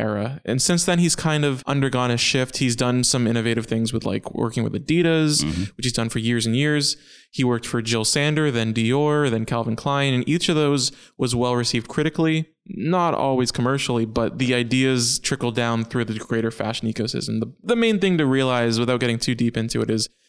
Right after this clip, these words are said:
Speaker 1: he has a lot of people watching him, which
Speaker 2: Mm.
Speaker 1: gives him a lot of influence.
Speaker 2: Well, I'm, I'm more familiar with the footwear out of anything,
Speaker 1: Sure.
Speaker 2: footwear guy.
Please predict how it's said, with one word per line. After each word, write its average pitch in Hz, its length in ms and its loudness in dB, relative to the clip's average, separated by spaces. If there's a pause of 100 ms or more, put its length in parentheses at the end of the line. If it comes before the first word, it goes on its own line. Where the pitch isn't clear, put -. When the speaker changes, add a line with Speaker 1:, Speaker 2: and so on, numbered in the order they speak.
(280)
Speaker 1:
he 135 140 0
has 139 260 2
a 143 40 0
lot 123 220 0
of 117 200 -6
people 113 280 -2
watching 107 380 -4
him, 131 380 -10
which - 180 0
Speaker 2:
Mm. - 40 0
Speaker 1:
gives 123 160 0
him 117 100 -2
a 110 40 -2
lot 113 160 -2
of - 80 -6
influence. 113 600 -6 (260)
Speaker 2:
Well, 95 100 0
I'm, 95 220 0
I'm 92 100 2
more 92 220 2
familiar 80 440 0
with 67 180 -4
the 76 80 -6
footwear 76 440 -4
out 69 160 -4
of 65 80 -6
anything, 69 200 -4
Speaker 1:
Sure. 165 360 -2
Speaker 2:
footwear 60 300 -8
guy. 117 320 -2